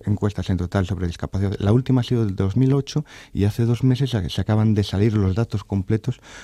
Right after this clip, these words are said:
sobre, sobre esta encuesta. Y esta encuesta nos dice que un ocho coma cinco por ciento de la población padece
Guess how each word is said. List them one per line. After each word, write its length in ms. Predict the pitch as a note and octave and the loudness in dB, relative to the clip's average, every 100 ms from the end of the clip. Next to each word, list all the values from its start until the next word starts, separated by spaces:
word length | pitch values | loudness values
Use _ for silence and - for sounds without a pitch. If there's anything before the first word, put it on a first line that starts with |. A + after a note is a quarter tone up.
| - | -6
sobre, 440 | - F#2 F#2+ F#2+ | -2 2 4 2
sobre 240 | - F#2 G2 | 0 0 0
esta 200 | - F#2+ | 2 0
encuesta. 580 | E2+ G2 F#2 - A2 - | 2 0 0 -4 -8 2
Y 280 | B2 C3 C3 | 2 2 -2
esta 160 | - | 0
encuesta 320 | C3 C3+ - | 0 0 0
nos 140 | C3 B2 | 2 2
dice 240 | C3+ B2+ | 0 -2
que 260 | - A2+ - | 0 -2 0
un 220 | B2+ C#3+ | 2 2
ocho 240 | C#3+ - A#2 | 2 -2 0
coma 220 | A2 G2+ | 2 2
cinco 240 | A2+ A2 | 2 0
por 160 | G#2 G2+ | -4 0
ciento 220 | A2+ A2 | 0 2
de 20 | |
la 120 | A2 | 0
población 540 | - G#2+ G#2 B2 C3 C#3 - - - D#2 | 0 -2 0 -2 -2 -4 -14 -20 -10 -2
padece 420 | F#2 A2+ B2 | -2 0 -4